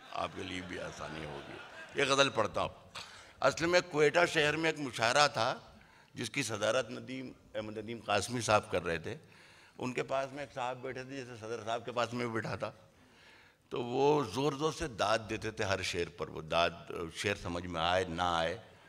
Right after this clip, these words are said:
वाह, वाह, वाह, वाह, सुभान अल्लाह, सुभान अल्लाह, सुभान अल्लाह। वो नदीम साहब के कान में जब बहुत ज़्यादा उलझन होने लगी तो उन्होंने कहा, "मियाँ, तुम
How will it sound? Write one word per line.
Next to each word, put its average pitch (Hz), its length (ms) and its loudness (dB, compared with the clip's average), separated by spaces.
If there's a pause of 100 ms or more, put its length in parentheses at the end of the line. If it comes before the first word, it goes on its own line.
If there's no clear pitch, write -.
(260)
वाह, 151 180 12
वाह, 143 280 12
वाह, 123 240 10
वाह, 117 220 10
सुभान 120 400 6
अल्लाह, 117 320 4
सुभान 107 360 2
अल्लाह, 110 280 2
सुभान 104 340 0
अल्लाह। 104 180 -2
वो 123 160 -10
नदीम 120 280 -2
साहब 117 280 2
के 117 60 -6
कान 107 280 2
में 113 160 -2
जब 110 160 -2
बहुत 98 220 -2
ज़्यादा 92 320 2 (460)
उलझन 120 340 8
होने 117 220 8
लगी 104 240 0
तो 131 120 -2
उन्होंने 123 220 -2
कहा, 123 120 2
"मियाँ, 113 260 -2
तुम 127 300 -4